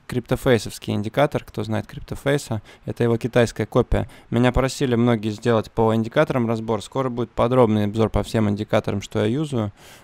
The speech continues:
Но конкретно, вот если мы посмотрим на Dash, на часовик, то тут уже зелёный money flow, зелёные точки. В общем, всё очень-очень побыче смотрится. И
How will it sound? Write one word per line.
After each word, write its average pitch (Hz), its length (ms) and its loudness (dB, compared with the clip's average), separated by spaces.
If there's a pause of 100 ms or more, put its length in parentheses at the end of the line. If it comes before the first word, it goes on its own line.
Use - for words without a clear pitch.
(120)
Но 123 480 2 (280)
конкретно, 123 840 0
вот 117 140 -4 (140)
если 123 260 -4
мы 113 120 0
посмотрим 117 520 0
на 113 120 2
Dash, 139 500 0 (480)
на 123 80 -2
часовик, 123 560 -2
то 123 80 -4
тут 131 240 -4
уже 120 220 0
зелёный 120 400 2
money 107 360 0
flow, 156 520 4
зелёные 120 500 2
точки. 139 580 -2 (280)
В 127 40 0
общем, 123 380 0
всё 139 460 2
очень-очень 120 680 -2
побыче 113 400 0
смотрится. 104 580 -4 (300)
И 151 380 4